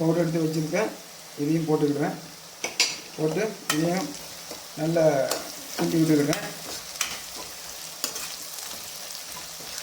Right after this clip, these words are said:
ஓரளவு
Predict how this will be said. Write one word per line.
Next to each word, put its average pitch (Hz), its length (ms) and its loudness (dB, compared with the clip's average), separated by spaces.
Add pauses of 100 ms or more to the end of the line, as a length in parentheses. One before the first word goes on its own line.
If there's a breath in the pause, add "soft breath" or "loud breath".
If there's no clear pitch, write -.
(1700)
ஓரளவு 151 400 4